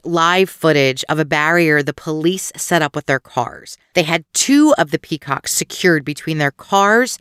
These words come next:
and the cement barriers along the edge of the highway. And just when it looked like a rescue was imminent,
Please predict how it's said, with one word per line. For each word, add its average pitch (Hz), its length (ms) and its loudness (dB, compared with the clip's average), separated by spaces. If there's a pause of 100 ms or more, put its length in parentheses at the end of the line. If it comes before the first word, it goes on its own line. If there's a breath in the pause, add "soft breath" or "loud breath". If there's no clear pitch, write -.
and 165 120 -2
the 165 60 2
cement 185 460 0
barriers 160 500 2
along 175 320 4
the 208 140 2
edge 143 200 -2
of 139 80 -8
the 151 60 -2
highway. - 540 -4 (560)
And 170 200 0
just 254 600 0
when 269 160 0
it 240 100 -2
looked 208 380 -2
like 160 200 2
a 175 80 -2
rescue 170 720 -2
was 170 240 4 (140)
imminent, 269 460 2